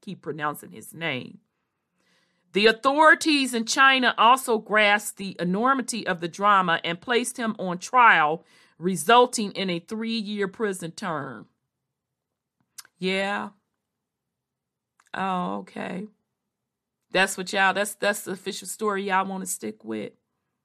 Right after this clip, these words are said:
You think that he went public with that, knowing that it was against, quote, quote, supposedly and allegedly China's rules? Just for the heck of it, knowing that supposedly and allegedly he was gon-,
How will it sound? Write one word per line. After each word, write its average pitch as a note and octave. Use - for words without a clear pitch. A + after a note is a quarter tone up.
You G#3+
think A#3
that G#3
he A#3
went G3+
public A3
with G3+
that, G#3
knowing G#3
that G#3
it G3+
was F#3+
against, G#3+
quote, G#3
quote, G#3+
supposedly G#3
and G3
allegedly F#3+
China's G3
rules? G3+
Just G3+
for A3
the F3+
heck A3+
of G3+
it, G3
knowing G#3+
that G#3
supposedly G3+
and F#3+
allegedly G3
he G#3+
was F#3
gon-, G3+